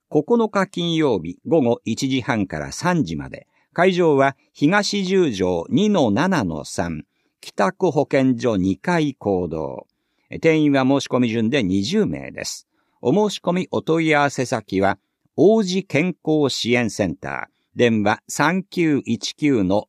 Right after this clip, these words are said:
七五八八番です。十五日木曜日午後一時半から三時。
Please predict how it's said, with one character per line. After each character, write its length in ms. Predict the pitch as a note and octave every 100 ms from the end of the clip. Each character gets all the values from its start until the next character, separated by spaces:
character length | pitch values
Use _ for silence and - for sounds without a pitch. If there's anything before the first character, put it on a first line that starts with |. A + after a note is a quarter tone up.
| -
七 360 | G2 G#2+ D#3 D3+
五 280 | D3 G#2+ E2
八 360 | - F2 E3+
八 280 | C#3 C3+ A#2
番 200 | - A2
で 120 | A2+
す。 180 | - - _ _ _ _ _ _ _ _ _ _ - -
十 340 | C#3 B3 A#3
五 140 | F#3 F#3+
日 260 | E3 -
木 320 | A#2 A2+ -
曜 240 | D3+ C#3 G2+
日 180 | G2+ -
午 180 | G#2+ D3+
後 180 | A#2 A#2
一 240 | G2+ G2 C3
時 140 | B2+
半 240 | C3 A2+
か 120 | - C3+
ら 120 | C3
三 340 | - A#2 F2+
時。 180 | C2+